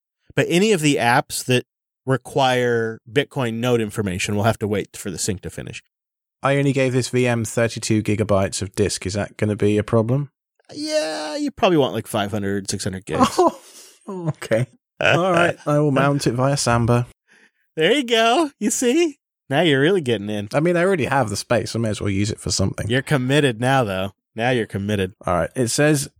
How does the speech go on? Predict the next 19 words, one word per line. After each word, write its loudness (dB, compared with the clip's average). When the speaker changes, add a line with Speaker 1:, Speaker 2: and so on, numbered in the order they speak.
Speaker 2:
"Your 2
Umbrel 2
instance 0
is -6
now 2
accessible -4
at -10
this 2
Speaker 1:
Oh, 6
Speaker 2:
I 6
P 4
Speaker 1:
nice. 4
Speaker 2:
address." 0
Oh, 2
look 4
at 0
this -2
little 2
animation. 0